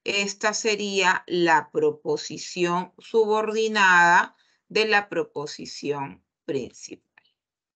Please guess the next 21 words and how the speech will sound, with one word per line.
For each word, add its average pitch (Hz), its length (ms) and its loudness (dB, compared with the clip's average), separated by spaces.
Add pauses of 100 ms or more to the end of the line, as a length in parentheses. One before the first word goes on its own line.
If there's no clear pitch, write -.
(720)
Entonces, 170 460 -6
sí 233 220 0
estamos 220 580 -2
ante 170 360 -2
una 185 320 -6
oración 185 480 -6
compuesta 180 880 0 (600)
subordinada. - 1700 0 (2000)
Muy 285 140 0
bien, 277 200 4
chicos, 208 240 -2
entonces 269 420 -2
hemos 294 360 0
tratado 214 500 2
de 233 100 4
hacer 202 240 -2
un 214 140 -6
ejercicio 196 680 -6
para 190 140 4
el 160 140 0
reconocimiento, 170 1600 -2